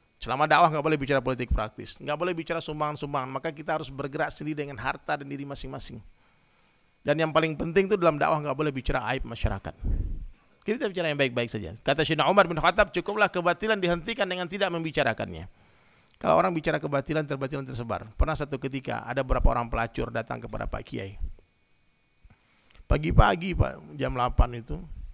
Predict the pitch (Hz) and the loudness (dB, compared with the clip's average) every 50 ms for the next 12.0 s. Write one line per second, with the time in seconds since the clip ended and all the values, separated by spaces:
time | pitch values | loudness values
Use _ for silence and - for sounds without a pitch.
0 | - _ _ _ _ _ _ _ _ _ _ _ _ _ _ _ - - _ - | -18 _ _ _ _ _ _ _ _ _ _ _ _ _ _ _ -20 -18 _ -4
1 | 139 156 165 185 185 175 185 170 180 180 165 165 165 170 180 175 170 170 151 156 | -2 0 2 2 2 0 0 2 2 2 4 2 2 4 2 2 4 4 4 4
2 | 156 135 143 127 107 92 - - - - - - - - - - - - - - | 2 0 -2 -2 0 0 2 4 4 4 2 2 2 0 0 2 0 0 0 -2
3 | - - 170 190 196 - 262 277 285 277 233 156 120 - - - - - - - | 0 4 4 6 10 12 12 12 12 12 12 12 8 -2 -4 -6 -6 -8 -12 -14
4 | - - - - - - _ - - _ _ _ _ _ _ _ _ _ _ - | -16 -18 -20 -20 -20 -20 _ -20 -20 _ _ _ _ _ _ _ _ _ _ -4
5 | - 123 135 139 139 135 156 - - - 151 143 147 143 170 165 160 135 127 - | -4 -2 -2 0 4 6 6 6 4 0 -4 -2 0 2 2 2 2 0 -2 -4
6 | - 165 180 165 151 - 190 202 196 - _ _ _ _ _ _ _ - 139 160 | -6 -2 -2 -2 0 0 -2 -2 -4 -6 _ _ _ _ _ _ _ -6 -4 -4
7 | 180 170 - - - 156 180 160 127 - - 151 - 175 147 - 165 147 - - | -4 -6 -6 -6 -4 -4 -4 -4 -4 -4 -6 -4 -4 -4 -4 -4 -4 -6 -6 -8
8 | - 190 - 120 - 139 147 151 147 135 147 147 143 143 143 143 135 131 131 - | -8 -6 -4 -4 -4 -2 0 0 0 0 -2 -4 -4 -4 -2 -2 -2 2 4 4
9 | - 117 135 131 131 120 - - - - - _ _ _ _ - _ _ _ _ | 4 4 2 -10 -10 -12 -12 -14 -14 -14 -16 _ _ _ _ -20 _ _ _ _
10 | _ _ - - 151 160 165 160 160 156 156 - 151 160 - - 175 165 170 165 | _ _ 0 2 4 4 4 2 -2 -2 0 2 10 12 12 12 12 12 10 2
11 | 160 - 165 147 - - - 170 160 151 147 147 147 147 139 147 151 147 135 127 | -2 -2 -2 -4 -2 0 0 0 0 0 0 0 -2 0 0 -2 -2 0 0 0